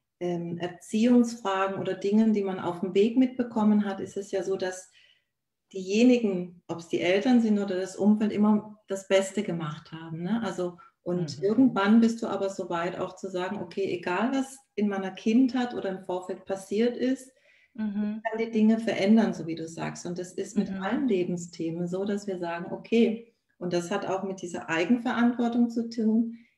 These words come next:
Speaker 1: ich bin bereit, ähm, auch Neues anzunehmen und
Speaker 2: Mhm.
Speaker 1: kann entsprechend meinen Weg auch verändern, ne? Und, ähm,
Speaker 2: Mhm.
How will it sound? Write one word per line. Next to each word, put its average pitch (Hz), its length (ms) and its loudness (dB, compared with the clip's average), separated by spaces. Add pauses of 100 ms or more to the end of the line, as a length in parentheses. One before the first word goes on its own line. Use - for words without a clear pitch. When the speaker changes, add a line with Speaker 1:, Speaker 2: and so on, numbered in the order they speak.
(160)
Speaker 1:
ich 208 240 0
bin 208 180 4
bereit, 175 680 -2
ähm, 165 440 -6 (920)
auch 180 140 -8
Neues 170 420 -6
anzunehmen 262 1000 4 (260)
und 196 140 -4
Speaker 2:
Mhm. 190 40 -10
Speaker 1:
kann 190 280 -2
entsprechend 208 600 -2
meinen 185 340 -4
Weg 165 220 -2
auch 180 200 -6
verändern, 151 560 -6
ne? 185 200 -6
Und, 175 360 -6
ähm, 165 480 -4
Speaker 2:
Mhm. 185 360 -8